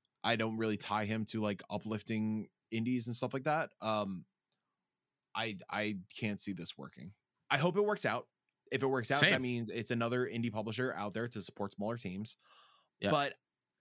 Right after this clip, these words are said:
Speaker 1: that's like us trying to set up an indie label, a publishing label.
Speaker 2: Yeah, like, I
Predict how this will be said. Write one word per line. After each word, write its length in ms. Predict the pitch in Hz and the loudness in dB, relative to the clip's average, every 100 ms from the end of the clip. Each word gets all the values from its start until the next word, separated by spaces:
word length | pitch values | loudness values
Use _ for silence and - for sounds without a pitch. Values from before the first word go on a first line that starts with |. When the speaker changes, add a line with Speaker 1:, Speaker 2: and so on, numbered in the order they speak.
| _ _ _ _ - 120 - | _ _ _ _ -20 -6 2
Speaker 1:
that's 300 | 175 202 - | 4 4 2
like 260 | 170 147 - - | 2 2 -2 0
us 420 | 123 117 - - | 0 0 -2 -6
trying 240 | - 113 104 | -4 -2 -2
to 80 | 92 | -4
set 180 | - 95 | -4 -4
up 120 | 92 | -6
an 60 | |
indie 280 | - 90 76 | -8 -10 -10
label, 300 | - - 92 - _ _ _ _ _ - | -14 -16 -18 -20 _ _ _ _ _ -2
a 120 | 107 | -2
publishing 400 | - 95 98 80 | -2 -4 -6 -8
label. 300 | 71 62 - _ _ _ _ _ _ _ _ _ _ | -14 -20 -20 _ _ _ _ _ _ _ _ _ _
Speaker 2:
Yeah, 380 | 160 226 214 - - - | 4 6 6 4 0 4
like, 420 | 196 185 - - - | 6 6 0 -8 0
I 520 | - 190 180 175 160 | 4 6 8 6 4